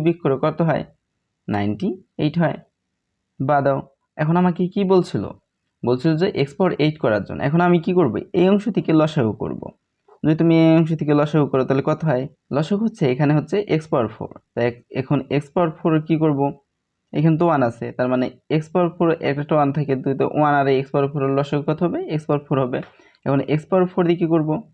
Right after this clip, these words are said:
এটাকে গুণ করব, অর্থাৎ ওয়ান দিয়ে ভাগ করতে হয়, ভাগফল যা আসে তা দিয়ে এবার কী করতে হবে? উপরটাকে গুণ করতে হয়। তাহলে কত আছে? এক্স পাওয়ার ফোর, তাই এক্স পাওয়ার ফোর এর সাথে এক্স পাওয়ার ফোর গুণ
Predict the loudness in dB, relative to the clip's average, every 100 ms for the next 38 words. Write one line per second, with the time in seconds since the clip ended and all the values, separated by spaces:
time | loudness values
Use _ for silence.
0 | _ -2 2 2 2 2 2 0 -4 -6
1 | -14 _ _ -4 -2 2 2 2 2 -2
2 | -2 -2 -2 0 -2 -4 -4 0 0 -4
3 | -4 0 0 0 -2 0 0 2 2 0
4 | 0 0 0 -2 0 0 0 0 0 -2
5 | -6 -10 -12 _ _ _ 0 2 2 2
6 | 0 -2 -6 -4 -6 -2 -2 -2 -2 0
7 | 0 0 -2 0 0 0 0 -2 0 -2
8 | -2 -4 -2 -2 -2 -6 _ _ _ -2
9 | 2